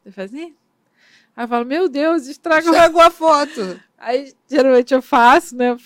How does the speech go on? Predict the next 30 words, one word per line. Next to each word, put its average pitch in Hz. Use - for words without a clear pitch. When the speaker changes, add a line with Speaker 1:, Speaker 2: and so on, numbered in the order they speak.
Speaker 1:
pra 214
pessoa 214
não 214
ficar 220
sem 226
graça, 247
e 269
finjo 277
que, 277
que 254
tô 269
saindo. 262
Aí 196
eu 233
espero 240
a 254
pessoa 247
voltar 233
pra 226
aquela 214
situação. 233
Às 233
Speaker 2:
Tipo 226
Speaker 1:
vezes 226
Speaker 2:
isso. -
Speaker 1:
isso -
acontece 220
de 220
Speaker 2:
É. 202
Speaker 1:
voltar, 196